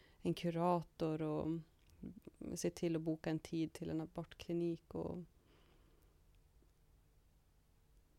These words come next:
det var, det var ingen positiv upplevelse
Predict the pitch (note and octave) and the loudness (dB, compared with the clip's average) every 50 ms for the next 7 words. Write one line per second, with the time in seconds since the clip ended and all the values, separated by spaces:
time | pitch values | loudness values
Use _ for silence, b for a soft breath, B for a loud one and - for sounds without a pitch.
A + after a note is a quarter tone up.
0 | - - - - - - F3+ F3+ G3 G3 F#3+ G#3 G#3+ G#3 G3 F#3+ F3+ F3 D#3+ - | -20 -12 -8 -4 -4 -4 0 0 0 2 4 4 6 6 6 6 6 4 2 0
1 | - - G3 - - - - G3 G3+ G3+ G#3 G3+ G3+ G3+ G3+ G#3 G#3 G3 - A3+ | -4 -10 -14 -16 -12 -8 -2 0 2 4 4 6 6 6 4 4 4 2 2 -2
2 | G#3 - - F3+ - F#3 F3 E3+ E3+ - - F#3 F3+ E3+ E3+ E3+ E3+ - - F3 | -2 -2 -4 -4 -2 -2 -2 -2 -2 -2 -2 -2 0 0 0 -2 -4 -6 -8 -8
3 | F3 | -8